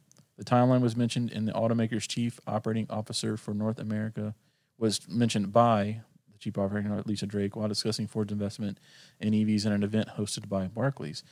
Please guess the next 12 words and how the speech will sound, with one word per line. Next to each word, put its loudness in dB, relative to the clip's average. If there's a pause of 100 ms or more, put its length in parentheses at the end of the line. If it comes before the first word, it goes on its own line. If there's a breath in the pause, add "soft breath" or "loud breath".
(320 loud breath)
So -2
this 6
was, 4
like, 6
uh, 2 (200)
last 0
week -4
on -8
the -8
third, -2
I -8
think. -14